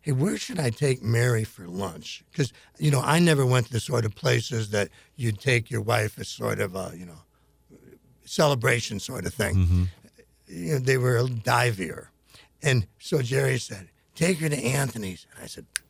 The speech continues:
Speaker 1: "Perfect, where the ad guys go."
Speaker 2: Mm-hmm.
Speaker 1: And she said, "Yeah." So we, we got there early, and I ordered an old fashioned, and, you know, I think Mary ordered a martini, and then the regular crowd came in,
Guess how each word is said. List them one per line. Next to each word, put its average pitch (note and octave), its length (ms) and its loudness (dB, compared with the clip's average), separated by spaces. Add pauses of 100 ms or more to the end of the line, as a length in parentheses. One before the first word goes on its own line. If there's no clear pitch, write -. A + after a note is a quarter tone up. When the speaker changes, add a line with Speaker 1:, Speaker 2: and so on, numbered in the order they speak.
Speaker 1:
"Perfect, - 440 2 (120)
where D3+ 100 0
the D3 220 0
ad F3 180 4
guys G#2 300 -4
go." B2+ 140 2
Speaker 2:
Mm-hmm. G2 400 4 (160)
Speaker 1:
And C3+ 280 -8
she - 200 -8
said, C3+ 220 -8
"Yeah." F#3+ 180 2
So - 140 -6
we, D3+ 280 -2 (260)
we D3 160 0
got C#3 320 0
there C#3+ 140 -2
early, A#2+ 480 0 (340)
and A2+ 280 -2
I B2+ 200 2
ordered B2+ 340 0
an A2 140 -2
old A#2+ 260 0
fashioned, A#2 760 -6
and, A2 420 -8
you G#2+ 60 -12
know, G#2 120 -6
I G#2+ 100 -2
think B2 240 -4
Mary A#2 320 0
ordered A#2 280 0
a A2+ 40 -12
martini, A2 760 -6 (360)
and A2+ 160 -6
then A#2+ 160 0
the A2+ 140 -2
regular B2 440 0
crowd A#2 360 -4
came B2+ 220 -4
in, A#2+ 80 0